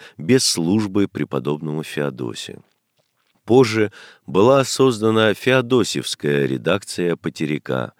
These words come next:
Её, как арсеньевский потерик, в ряде случаев сократили.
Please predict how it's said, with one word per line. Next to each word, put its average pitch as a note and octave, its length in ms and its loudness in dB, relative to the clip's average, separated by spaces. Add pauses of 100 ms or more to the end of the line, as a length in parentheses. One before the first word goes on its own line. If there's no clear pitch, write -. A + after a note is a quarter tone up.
(360)
Её, A2 540 4
как F#2+ 300 0 (120)
арсеньевский E2 840 -2
потерик, D#2 560 -6 (300)
в - 140 -10
ряде F2+ 340 4
случаев G2 720 -4 (180)
сократили. F2 840 -6